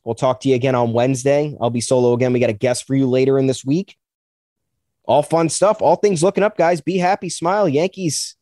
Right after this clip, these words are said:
Yankees looking good right now, despite a two-game losing streak. Yankees looking good.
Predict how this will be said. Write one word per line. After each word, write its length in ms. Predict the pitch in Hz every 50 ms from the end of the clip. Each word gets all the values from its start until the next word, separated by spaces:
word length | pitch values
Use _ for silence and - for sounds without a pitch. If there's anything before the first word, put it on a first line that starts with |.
| _ _ _ _ -
Yankees 320 | 151 180 185 208 196 185
looking 240 | 214 214 - 196 151
good 160 | 165 202 214
right 180 | 214 202 180 139
now, 240 | 143 131 110 104 - _ _ _ _ _ _ _ _ _ _ _ _ _ _ _ _ _ _ _ _ _ _ _
despite 340 | 131 120 - - 151 151
a 40 | 143
two-game 380 | - - 151 139 147 147 139 135
losing 240 | 135 131 120 117 107
streak. 260 | - - 113 98 -
Yankees 300 | 139 170 190 - 208 196
looking 240 | 208 190 _ 180 156
good. 260 | 180 185 165 117